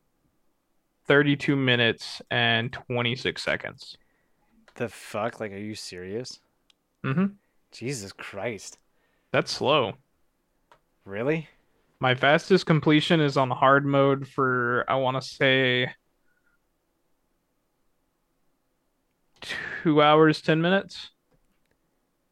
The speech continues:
Speaker 2: Okay. That's so fast.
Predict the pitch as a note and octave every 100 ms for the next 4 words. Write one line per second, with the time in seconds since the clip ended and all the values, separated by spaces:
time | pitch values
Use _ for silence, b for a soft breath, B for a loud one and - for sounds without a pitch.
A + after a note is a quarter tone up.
0 | _ _ _ C3+ D3+ C3 D3 F3 _ _
1 | _ _ _ _ _ _ D3 D3 - _
2 | _ - - C#3+ - D3+ F3+ G2 -